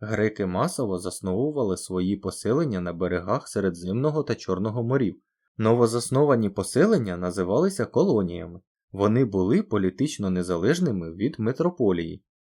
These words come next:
Основний прибуток міста колоній мали від торгівлі з місцевими варварськими населеннями та полісами Елади. Запитання та завдання. Якими були причини великої грецької колонізації?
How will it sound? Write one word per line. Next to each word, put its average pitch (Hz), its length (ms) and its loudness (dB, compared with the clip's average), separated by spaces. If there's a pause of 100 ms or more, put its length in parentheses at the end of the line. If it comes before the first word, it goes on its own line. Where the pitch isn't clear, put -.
(120)
Основний 120 400 2
прибуток 127 640 0
міста 104 300 -2
колоній 92 520 -2 (180)
мали 120 360 4
від 127 220 -2
торгівлі 104 520 0
з 90 60 -6
місцевими 143 640 0
варварськими 135 920 -2
населеннями 87 880 -2
та 90 100 -2
полісами 170 720 0
Елади. 85 460 -2 (380)
Запитання 98 640 -2
та 120 140 -4
завдання. 82 520 -8 (640)
Якими 95 400 -2
були 85 280 -6
причини 117 640 -4
великої 90 520 -2
грецької 80 440 -8
колонізації? 87 800 -4